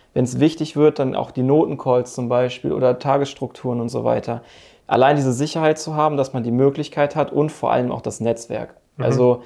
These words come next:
Speaker 1: auch, ähm, bei Enactus ist auch ein großes Netzwerk von Pumpkin zum Beispiel mit drin vorhanden. Der Austausch hilft, m-, mitzukriegen, was läuft bei dem, was läuft bei der,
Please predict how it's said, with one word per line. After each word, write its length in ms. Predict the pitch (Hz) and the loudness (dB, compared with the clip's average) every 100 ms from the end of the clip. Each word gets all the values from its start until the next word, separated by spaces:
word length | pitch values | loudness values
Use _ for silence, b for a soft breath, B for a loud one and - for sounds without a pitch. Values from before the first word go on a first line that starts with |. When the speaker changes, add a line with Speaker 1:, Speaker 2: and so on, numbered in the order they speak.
| B B B | B B B
Speaker 1:
auch, 320 | - 123 127 - | 0 0 0 -6
ähm, 340 | 123 120 113 | -4 -2 0
bei 140 | 113 113 | 2 4
Enactus 480 | 117 131 135 131 - | 4 0 -2 -8 -6
ist 100 | - | -4
auch 140 | 110 | -4
ein 140 | 117 110 | -4 -2
großes 560 | 127 139 139 120 - | 0 0 -2 -8 -6
Netzwerk 420 | 123 120 - 120 | -4 -4 -2 -2
von 160 | - 113 | -2 -8
Pumpkin 380 | - 139 147 139 | -4 -6 -4 -8
zum 160 | 135 | -4
Beispiel 260 | 123 127 127 | -2 -2 -4
mit 260 | 127 - - | -6 -6 -8
drin 140 | 123 | -6
vorhanden. 580 | 123 120 120 123 120 120 b b b | -6 -8 -6 -6 -6 -8 b b b
Der 160 | - 113 | 0 4
Austausch 580 | 135 139 139 131 131 | 4 2 2 2 2
hilft, 380 | 131 127 127 123 | -2 0 0 -4
m-, 260 | - 107 104 | -10 -8 -8
mitzukriegen, 800 | - 117 135 135 123 - 131 117 | -6 -2 -2 -2 -6 0 0 2
was 200 | 120 - | -2 0
läuft 220 | 123 117 | -2 0
bei 100 | 120 | -2
dem, 240 | 123 147 | -2 -2
was 140 | 135 120 | -4 -4
läuft 180 | 123 123 | -6 -2
bei 100 | 120 | -2
der, 300 | 120 123 | -2 -4